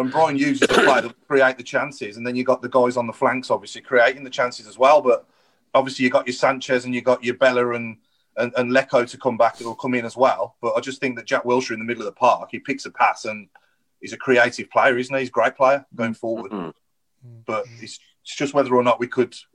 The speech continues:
Speaker 1: if, if, if obviously if it did happen, I can't see it happening, but if, if it ever did, I do think that that would, it's only gonna make us better, isn't it, in the squad if we could keep him fit for any period
Speaker 2: Yeah,
Speaker 1: of time.
Speaker 2: yeah, yeah, good in the dressing room. Right, Mike, uh, Mark, sorry, uh, ask
Speaker 1: Yeah.
Speaker 2: you a question. Aitor Karanka, happy or not so far?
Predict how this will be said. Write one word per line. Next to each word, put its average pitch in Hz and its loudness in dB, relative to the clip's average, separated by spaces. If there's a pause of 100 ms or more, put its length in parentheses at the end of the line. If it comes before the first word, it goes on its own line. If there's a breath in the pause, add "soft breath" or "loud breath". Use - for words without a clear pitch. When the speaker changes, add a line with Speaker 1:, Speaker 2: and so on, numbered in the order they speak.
Speaker 1:
if, 120 -8
if, 123 -4
if 127 -4
obviously 117 0
if 107 -6
it 95 -14
did 139 4
happen, 107 0
I 110 -2
can't 139 0
see 127 -2
it 117 -6
happening, 120 -6
but 110 -14
if, 110 -12
if 131 -10
it 127 0
ever 131 0
did, - -6 (720)
I 107 -10
do 139 0
think 131 -6
that 107 -10
that 110 -2
would, 117 -8 (120)
it's 131 -2
only 147 0
gonna 123 2
make 127 0
us 127 -16
better, 139 0
isn't 139 -8
it, 131 -8
in 123 -12
the 104 -18
squad 139 -2
if 127 -16
we 123 -16
could - -20
keep 131 -6
him 107 -18
fit 139 -6
for 147 -6
any 131 -6
period 151 4
Speaker 2:
Yeah, 160 4
Speaker 1:
of 147 2
time. - -2
Speaker 2:
yeah, 127 -2
yeah, 120 0
good 139 -2
in 135 0
the 123 -2
dressing 117 -2
room. 90 -2
Right, 131 2
Mike, 131 2
uh, 120 -2
Mark, 104 0
sorry, 107 -8
uh, 120 -6 (240)
ask 143 -8
Speaker 1:
Yeah. 151 -2
Speaker 2:
you 131 -6
a - -10
question. 127 -10
Aitor 135 -6
Karanka, 127 -4
happy 127 -4
or 123 -4
not 113 -8
so 92 -12
far? 76 -6